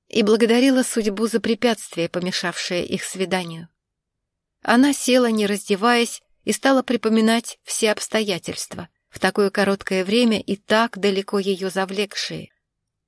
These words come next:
Не прошло трёх недель с той поры, как она в первый раз увидела в окошко молодого человека. И уже она была с ним в переписке,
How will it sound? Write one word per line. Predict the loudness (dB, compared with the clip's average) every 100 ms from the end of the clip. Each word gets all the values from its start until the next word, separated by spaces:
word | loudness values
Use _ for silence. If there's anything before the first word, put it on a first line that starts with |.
| _
Не | 2 2
прошло | 2 0 2 4 4
трёх | 4 2 2
недель | 0 2 2 0 -2
с | -4
той | -2 0
поры, | 2 2 2
как | 0 0
она | 0 0
в |
первый | 0 0 2 2
раз | 2 0 -4 -8
увидела | -4 -2 0 2 0
в | 0
окошко | -2 -2 -4 -4 -2
молодого | 0 0 -2 -4
человека. | -6 -6 -6 -6 -10 -14 -18 _ _ _
И | 0 2
уже | 4 2 -2 2 4 4
она | 2 4 2 2
была | 2 2 2
с | 0
ним | 0 0
в | -2
переписке, | -2 -2 -2 -2 -4 -6 -14